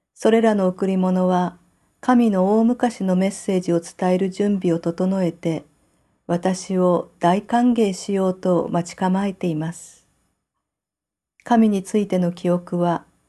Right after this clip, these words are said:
私が神から受け取る一つ一つの贈り物に宿っています。そして、夢とはどれも皆、神の唯一の子である真の自己を隠すためにのみ役立ちます。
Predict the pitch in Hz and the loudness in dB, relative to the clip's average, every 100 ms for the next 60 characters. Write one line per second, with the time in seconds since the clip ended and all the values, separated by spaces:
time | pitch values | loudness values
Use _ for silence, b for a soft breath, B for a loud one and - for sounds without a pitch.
0 | _ _ _ - 190 208 - 214 208 233 | _ _ _ -6 -2 -2 0 -2 0 0
1 | 233 220 175 170 170 185 180 185 185 - | 0 0 0 0 -2 -4 -4 -4 -4 -6
2 | 220 214 220 - 233 202 175 165 - 196 | -8 -4 -4 -2 -4 -2 -2 -2 -4 -4
3 | 196 202 202 202 196 196 208 208 175 156 | -2 -2 -2 -2 -2 -2 -6 -6 -8 -6
4 | 151 160 - - _ _ _ _ _ _ | -6 -8 -14 -20 _ _ _ _ _ _
5 | _ _ _ _ _ - 214 190 - 208 | _ _ _ _ _ -4 -4 -4 -6 -2
6 | 196 185 _ _ - 202 226 254 220 196 | -2 -4 _ _ 0 4 4 4 2 2
7 | 180 220 226 214 180 175 175 170 - _ | 4 4 4 2 0 0 0 -2 -6 _
8 | _ _ _ _ - 247 240 214 190 214 | _ _ _ _ 0 4 4 2 4 4
9 | 226 214 - 185 175 180 180 190 196 180 | 4 0 0 -2 0 0 2 0 0 0
10 | 170 - _ - - 247 226 202 190 214 | -2 -4 _ -6 2 4 4 2 -2 -2
11 | 196 175 185 180 226 - - 185 175 175 | 0 0 -2 -6 -10 -8 -4 0 0 0
12 | 196 220 220 175 160 165 156 151 156 156 | 0 0 0 0 -4 -4 -6 -6 -8 -8
13 | - - | -10 -20